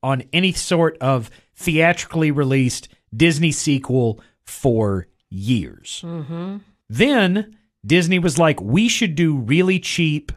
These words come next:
Speaker 1: um, like, Saturday morning cartoon-esque animation and do them straight to video." And the first time they do that with Return of Jafar, like, I think it sets a home video record or something like that.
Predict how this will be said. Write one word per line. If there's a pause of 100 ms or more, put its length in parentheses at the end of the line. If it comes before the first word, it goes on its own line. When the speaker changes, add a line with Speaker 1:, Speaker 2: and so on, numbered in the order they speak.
(480)
Speaker 1:
um,
like,
Saturday
morning
cartoon-esque
animation (220)
and
do
them
straight
to
video." (480)
And
the
first
time
they
do
that
with
Return
of
Jafar, (360)
like, (160)
I
think
it
sets
a (220)
home
video
record
or
something
like
that.